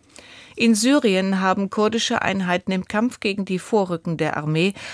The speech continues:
offenbar zwei Brücken über den Euphrat im Norden des Landes zerstört.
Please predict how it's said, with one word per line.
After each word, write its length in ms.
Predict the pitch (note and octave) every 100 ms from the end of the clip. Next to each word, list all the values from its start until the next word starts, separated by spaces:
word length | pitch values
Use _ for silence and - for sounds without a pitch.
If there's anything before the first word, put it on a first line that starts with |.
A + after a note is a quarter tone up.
| -
offenbar 480 | - F#3+ G3 F#3 F3+
zwei 380 | - - F3 F3
Brücken 600 | E3 F3+ G3+ F#3+ E3 D#3
über 220 | D3+ D#3
den 200 | D#3+ C#3+
Euphrat 600 | - E3 F#3+ - D3+ -
im 140 | D3+ D3+
Norden 340 | D3 D3+ D#3
des 220 | D3 D3+
Landes 420 | D3+ C#3 C3+ C3+
zerstört. 560 | - E3+ - - -